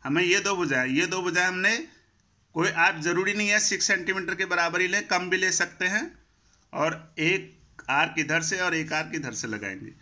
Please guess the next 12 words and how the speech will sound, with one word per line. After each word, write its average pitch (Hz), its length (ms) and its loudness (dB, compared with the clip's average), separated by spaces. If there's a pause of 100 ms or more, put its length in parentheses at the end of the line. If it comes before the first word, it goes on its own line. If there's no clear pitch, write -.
(500)
अब 160 160 0
हमें 185 300 2
इसका 196 300 0 (100)
एल्टीट्यूड 175 520 0
कैसे 170 260 0
करना 165 260 0
है, 175 100 2
ये 165 100 0
देखिएगा। 160 640 0 (560)
यहाँ 135 300 2
से 185 180 2
हम 175 360 -2